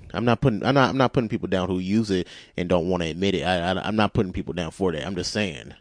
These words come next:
I get it. All right. Like, I say, like, I say a lot of stuff on here, and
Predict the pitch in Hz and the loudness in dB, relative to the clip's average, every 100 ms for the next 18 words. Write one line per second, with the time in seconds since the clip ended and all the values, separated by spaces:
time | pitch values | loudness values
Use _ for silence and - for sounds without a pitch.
0 | _ _ _ _ _ _ - 104 82 98 | _ _ _ _ _ _ 0 0 2 -2
1 | 78 55 _ - - 80 92 92 - _ | -2 -6 _ -20 -14 -8 -6 -6 -10 _
2 | _ _ _ _ - 90 85 90 110 - | _ _ _ _ -4 0 2 4 2 4
3 | 98 92 92 - _ - 95 92 101 - | 2 2 -4 -10 _ -8 0 2 2 4
4 | 110 104 92 - 101 87 85 101 90 78 | 4 4 0 0 -2 -2 -2 2 2 0
5 | - - - - 87 90 82 78 78 | -8 -20 -20 -8 -4 -2 -4 -6 -12